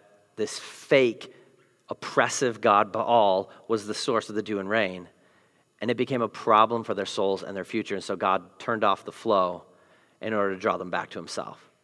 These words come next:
But also, also, provisions become problems in our lives when they make us so comfortable we forget to keep looking for where God might want us to go next.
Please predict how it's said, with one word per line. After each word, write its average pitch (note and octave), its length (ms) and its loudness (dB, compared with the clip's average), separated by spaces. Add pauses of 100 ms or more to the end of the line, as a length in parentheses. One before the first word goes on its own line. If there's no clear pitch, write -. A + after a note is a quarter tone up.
(400)
But - 240 2
also, D3 640 0 (1200)
also, C#3 580 -2 (260)
provisions C#3+ 600 2
become B2+ 360 -4
problems C#3 640 4
in B2 120 -2
our A#2+ 100 2
lives A#2 300 2
when A#2 140 0
they A#2 80 -2
make A#2 220 -2
us A2 120 -2
so C#3+ 440 2
comfortable G2+ 760 -4 (920)
we B2+ 100 -2
forget C3 400 0
to C3+ 100 -4
keep - 240 -6
looking A2 340 -2
for G#2+ 140 -2
where G2+ 180 0
God G2+ 280 4
might G2 220 -2
want G2 180 -6
us - 200 -6
to F#2 100 -10
go F2 380 -4 (380)
next. - 600 -10